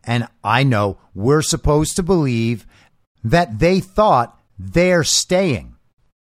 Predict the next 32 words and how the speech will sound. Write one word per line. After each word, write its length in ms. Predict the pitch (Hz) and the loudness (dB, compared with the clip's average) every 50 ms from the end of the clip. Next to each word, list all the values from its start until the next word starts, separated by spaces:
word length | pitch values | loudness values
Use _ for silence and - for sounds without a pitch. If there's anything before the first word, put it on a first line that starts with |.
| _ _ _ _ | _ _ _ _
and 180 | - 151 160 135 | -2 0 2 2
being 300 | 143 185 185 180 170 180 | 4 4 4 2 2 0
a 300 | 160 147 151 147 120 - _ - | 0 0 0 0 -2 -6 _ -4
positive 680 | - - - 185 202 214 196 139 147 135 127 113 87 - - - - | -4 -2 0 2 2 2 2 2 0 -2 -2 -4 -4 -8 -10 -4 -2
force 560 | 190 208 196 143 92 - - - - - - _ _ _ _ _ _ | 0 2 2 2 0 -2 -6 -12 -12 -14 -14 _ _ _ _ _ _
at 240 | - 165 170 160 - | 0 2 2 0 0
the 160 | 147 143 139 | -2 0 0
agency 580 | 151 170 185 135 110 120 104 - - - - - _ _ _ _ _ _ _ - | 2 2 0 0 -2 -4 -6 -6 -8 -12 -14 -18 _ _ _ _ _ _ _ -2
was 180 | 139 190 156 | -2 0 2
what 160 | 185 247 247 175 | 2 0 0 0
was 140 | 170 131 | 0 0
morally 460 | 113 143 143 160 165 165 165 156 156 147 | 0 0 2 2 2 2 2 0 0 -2
required. 680 | 147 147 113 - 180 214 214 190 127 82 67 - - _ _ _ _ _ _ | -2 -4 -4 -2 0 2 2 2 0 -2 -6 -12 -20 _ _ _ _ _ _
I 60 | - | -2
mean, 140 | 127 139 131 | 0 0 0
it 100 | 123 110 | 0 0
also 560 | 113 127 147 151 - - 131 101 98 95 - - - - | 2 2 2 0 0 0 -2 -2 -2 -4 -8 -12 -10 -6
completely 540 | - 120 113 - 143 151 123 104 107 104 95 | -6 -4 -2 -2 -2 -2 -4 -4 -4 -4 -2
helped 420 | 101 127 123 110 90 - - - - _ _ _ _ _ _ _ _ | -2 0 0 -2 -4 -6 -14 -20 -20 _ _ _ _ _ _ _ _
protect 540 | - 131 123 101 - 143 143 135 - - - | -4 -4 -4 -2 0 0 0 0 -2 -4 -4
their 260 | 127 123 117 101 92 | -2 -2 0 -2 -2
paycheck 600 | - - - 185 214 - - 127 95 90 - - - _ _ _ _ _ _ | -2 0 0 0 0 -2 -4 -6 -6 -6 -10 -16 -20 _ _ _ _ _ _
for 300 | - - - 139 135 123 | -12 -6 -2 0 0 0
an 60 | 113 | 0
extra 320 | 110 113 - - - - 98 | -2 -2 -4 -6 -8 -10 -8
two 300 | - - - 120 117 107 | -6 -4 -2 -2 -2 -2
years 540 | 104 101 104 104 98 101 120 131 - - - _ _ _ _ _ _ _ _ _ | -2 -2 -2 -2 -2 -2 -4 -4 -6 -10 -14 _ _ _ _ _ _ _ _ _
while 360 | - - 147 139 135 131 123 - | -2 0 2 2 2 2 0 -2
people's 500 | - 135 175 - - 147 131 110 82 90 | -2 -4 -4 -2 -2 -2 -2 -2 -4 -4
lives 480 | 107 131 135 135 143 147 131 95 90 | -2 0 0 2 0 0 -2 -4 -4
were 140 | 90 117 117 | -6 -6 -4
being 500 | 92 127 131 127 120 117 107 104 95 85 | -4 -2 -2 -2 -2 -2 -4 -4 -6 -8